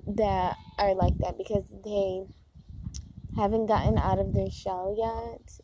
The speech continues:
And because they haven't gotten out of their shell, they're, like, missing opportunities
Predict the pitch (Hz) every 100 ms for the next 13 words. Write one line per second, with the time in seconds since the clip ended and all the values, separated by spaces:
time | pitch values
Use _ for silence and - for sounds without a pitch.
0 | - 208 208 202 214 202 220 214 202 202
1 | 196 190 202 214 214 196 190 190 - 190
2 | 190 202 240 _ _ - - - 202 196
3 | 208 196 202 196 - 214 208 208 190 190
4 | 196 - 190 185 202 214 -